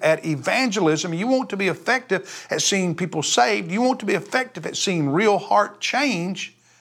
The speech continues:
which will result in life change, which will result in cultural change, pray.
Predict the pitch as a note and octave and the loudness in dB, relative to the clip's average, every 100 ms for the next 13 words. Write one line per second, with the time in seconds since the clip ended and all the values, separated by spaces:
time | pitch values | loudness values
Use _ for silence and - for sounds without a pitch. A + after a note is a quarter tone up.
0 | _ - G3 F3+ F3+ F3+ D#3 G3 F#3+ F#3 | _ 0 2 4 4 4 4 4 4 0
1 | D#3+ D#3+ B3 D4 - - - D#3+ F3 G3+ | 0 4 4 4 0 -2 0 0 0 -4
2 | F#3 D#3+ - F3 E3+ F3 F3+ F3 D3+ F3 | -4 -4 -2 0 0 2 2 2 2 2
3 | E3+ D#3+ D#3 - D4 C#4+ A#3 E3+ - - | 2 0 -8 -4 -4 -2 -4 -4 -6 -8
4 | D#3+ G#3+ A3+ - _ - - - - _ | -6 -6 -10 -14 _ -20 -18 -18 -20 _
5 | _ - - D4 D#4 G3+ A#2+ - | _ -2 4 4 4 0 -4 -12